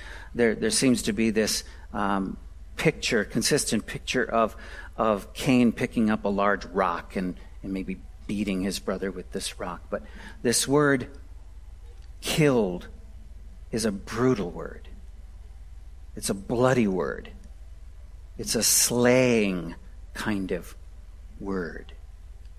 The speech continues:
So we don't know all the gory details, but there's enough gore in that word to know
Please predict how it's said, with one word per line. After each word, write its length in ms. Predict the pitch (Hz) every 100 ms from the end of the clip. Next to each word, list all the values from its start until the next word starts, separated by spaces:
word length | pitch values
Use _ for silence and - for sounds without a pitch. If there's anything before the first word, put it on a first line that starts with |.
| - - - - - - - - - - - -
So 120 | -
we 60 | 120
don't 220 | 135 135
know 140 | 139
all 120 | 127 120
the 100 | 117
gory 400 | 107 127 117 110
details, 680 | 110 110 - 85 - - - - - - - - - -
but 120 | 101
there's 180 | 120 107
enough 220 | 113 113 -
gore 600 | 104 123 110 98 90 87 - - - -
in 240 | 113 101
that 280 | 98 90 -
word 440 | 107 104 90 90
to 120 | - 95
know 420 | 98 98 87